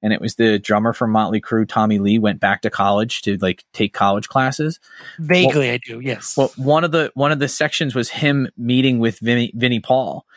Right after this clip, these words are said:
Speaker 1: and he was, like, showing him, "Hey, this is how you play this part." And, like, Tommy Lee was, like, struggling so bad with it. Like, he was just like, "I don't get it. How do you do that? How do you move so fluidly from, like, you know, quarter notes to eighth notes to sixteenths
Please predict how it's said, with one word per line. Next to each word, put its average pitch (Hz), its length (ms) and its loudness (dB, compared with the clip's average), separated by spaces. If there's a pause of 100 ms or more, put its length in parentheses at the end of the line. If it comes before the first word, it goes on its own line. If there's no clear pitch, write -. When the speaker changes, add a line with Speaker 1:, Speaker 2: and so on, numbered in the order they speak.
(160)
Speaker 1:
and 107 400 2
he 127 160 0
was, 117 200 0
like, 110 160 0
showing 123 360 0
him, 107 140 -2
"Hey, 180 180 2
this 165 180 0
is 170 100 -2
how 175 60 2
you 160 140 0
play 151 200 -2
this 139 180 -2
part." 175 400 -2 (320)
And, 123 140 0
like, 117 180 -2
Tommy 135 280 0
Lee 135 140 0
was, 113 180 -6
like, 147 160 -4
struggling 127 540 0
so 139 340 0
bad 131 380 -2
with 113 220 -4
it. 139 80 -2
Like, 131 100 0
he 143 80 -2
was 143 160 -2
just 139 160 -4
like, 131 140 -8 (100)
"I 139 80 0
don't 220 180 0
get 165 200 0
it. 117 100 -4
How 123 140 0
do 196 80 -2
you 226 80 0
do 160 260 0
that? 113 240 -2
How 139 120 -2
do 156 60 -2
you 175 120 -2
move 165 260 0
so 156 180 0
fluidly 147 560 0
from, 117 320 0
like, 110 280 0 (340)
you 117 140 -4
know, 107 240 2 (800)
quarter 165 260 2
notes 143 300 -2
to 117 420 0
eighth 151 200 0
notes 131 260 -2
to 123 100 -4
sixteenths 147 640 -4